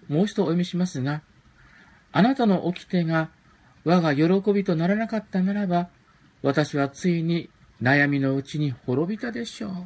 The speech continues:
私たちの人生も同じことがあるわけであります。だとするならば、本当に神様の約束を握るということがとっても必要だということなのです。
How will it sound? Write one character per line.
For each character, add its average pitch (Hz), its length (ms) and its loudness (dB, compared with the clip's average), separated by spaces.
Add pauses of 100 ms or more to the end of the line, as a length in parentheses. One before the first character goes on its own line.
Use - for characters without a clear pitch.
(2500)
私 120 260 2
た 123 80 -2
ち - 20 -6
の 113 80 -2
人 131 180 -4
生 143 240 -6
も 139 380 2 (300)
同 104 80 -4 (120)
じ - 120 -10
こ 151 100 -6
と 147 140 -4
が 120 260 -2 (380)
あ 117 100 -6
る 185 120 -2
わ 185 120 -4
け 165 120 -6
で 139 100 -4
あ 131 40 -4
り 131 120 -8
ま 127 140 -12
す。 - 200 -18 (880)
だ 147 140 -2
と 156 100 2
す 160 140 -2
る 160 80 2
な 160 100 2
ら 160 140 0
ば、 156 180 0 (460)
本 240 200 -2
当 269 200 -4
に 269 80 -4
神 254 200 -4
様 233 200 -2
の 180 100 2
約 156 260 -4
束 202 340 -6
を 185 200 -2 (320)
握 147 340 -2
る 202 180 -4 (520)
と 170 100 0
い 165 40 2
う 160 40 0
こ 196 120 -6
と 196 160 -4
が 156 240 -4 (500)
と 127 120 -6
っ 131 40 -12 (220)
て - 80 -10
も 262 100 -4
必 - 300 -10
要 247 100 -6
だ 254 140 -8
と - 100 -4
い 170 60 0
う - 20 -2
こ 143 100 -8
と 139 80 -6
な 131 120 -4
の 123 100 -6
で 113 100 -10
す。 - 240 -16